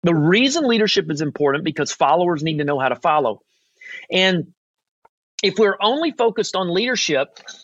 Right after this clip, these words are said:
and I use this example in the book, if you only focus on leadership and you don't focus on followership, that's like living in a world where you have perfected the development of, of wheels,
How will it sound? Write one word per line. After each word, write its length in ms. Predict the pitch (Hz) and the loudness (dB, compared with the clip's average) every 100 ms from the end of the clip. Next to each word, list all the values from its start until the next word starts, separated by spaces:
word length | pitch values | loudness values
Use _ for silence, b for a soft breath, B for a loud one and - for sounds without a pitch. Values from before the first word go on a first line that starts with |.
| - | -4
and 100 | 185 | -2
I 60 | |
use 260 | 185 208 233 | 0 0 0
this 160 | 202 190 | -2 -2
example 460 | 180 180 180 165 | -4 -2 -4 -4
in 60 | 156 | -4
the 60 | 147 | -2
book, 360 | 190 202 156 _ _ _ _ | 2 2 0 _ _ _ _
if 120 | 175 | -4
you 140 | 220 220 | 2 2
only 180 | 311 | 0
focus 380 | 330 254 208 202 | 0 0 0 -2
on 140 | 196 175 | -2 0
leadership 500 | 202 208 - 143 - _ _ _ _ _ _ _ _ _ _ _ _ | 0 0 0 0 -2 _ _ _ _ _ _ _ _ _ _ _ _
and 100 | 190 | -2
you 80 | 190 | 0
don't 220 | 185 240 214 | 2 0 0
focus 320 | 233 214 - | 0 0 -2
on 120 | 175 | -2
followership, 640 | 196 196 214 165 - 143 - _ b b b | 2 2 2 0 0 0 -2 _ b b b
that's 240 | - 262 - | 0 0 2
like 140 | 226 | 0
living 300 | 214 214 214 | 2 2 2
in 80 | 202 | 0
a 60 | 175 | 0
world 480 | 160 175 208 180 147 | 0 2 4 2 0
where 120 | 160 | -2
you 140 | 165 | -2
have 180 | 165 143 | -2 -4
perfected 720 | - 160 - 214 220 - 226 | -4 -6 0 0 0 -2 -2
the 80 | 175 | -2
development 680 | 151 147 156 196 196 180 170 - | -4 -2 2 2 0 -2 -6 -2
of, 200 | 147 131 120 _ 156 | -2 -2 _ _ -2
of 160 | 143 | -2
wheels, 720 | 131 156 214 156 135 147 - | 0 0 2 2 0 -2 -8